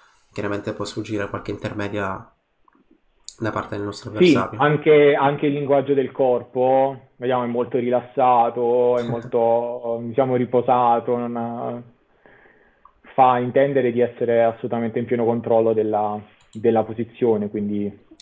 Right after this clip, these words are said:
Speaker 1: Invece
Speaker 2: eh,
Speaker 1: Rajabov è un po', un po'
Speaker 2: è un po'
Speaker 1: cupo.
Speaker 2: cupo.
Speaker 1: Esatto.
Speaker 2: <laughs>
Speaker 1: E poi forse ha anche cambiato l'illuminazione rispetto alla partita precedente.
Speaker 2: <laughs> È un po' cupo, sì.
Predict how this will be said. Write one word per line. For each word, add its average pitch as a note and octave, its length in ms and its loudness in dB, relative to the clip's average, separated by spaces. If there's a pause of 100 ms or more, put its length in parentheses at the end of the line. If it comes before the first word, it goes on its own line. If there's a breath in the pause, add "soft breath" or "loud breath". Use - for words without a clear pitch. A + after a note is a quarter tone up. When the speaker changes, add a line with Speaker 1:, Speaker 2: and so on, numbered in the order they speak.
(140)
Speaker 1:
Invece G#2 480 -2
Speaker 2:
eh, - 20 -
Speaker 1:
Rajabov A2+ 640 0
è - 40 0
un A2 140 -6
po', A2+ 640 -2 (160)
un A#2 240 -8
po' A2+ 400 0
Speaker 2:
è C#3+ 60 6
un C#3+ 100 6
po' E3+ 140 6
Speaker 1:
cupo. - 0 -
Speaker 2:
cupo. B2 600 4
Speaker 1:
Esatto. G#3 640 -2 (380)
Speaker 2:
<laughs> A3 600 -4
Speaker 1:
E G2 280 -6
poi A#2+ 160 -4
forse A2 280 -4
ha G2+ 120 -2
anche A2+ 320 -2
cambiato A2 360 -4
l'illuminazione A2 880 -2
rispetto A#2 440 -8
alla B2 200 -6
partita A#2+ 360 -8
precedente. E3+ 680 -2 (640)
Speaker 2:
<laughs> F3 960 -16
È B2+ 280 0
un C3 200 -12
po' C#3+ 220 0
cupo, A#2 500 -6
sì. A2 260 -10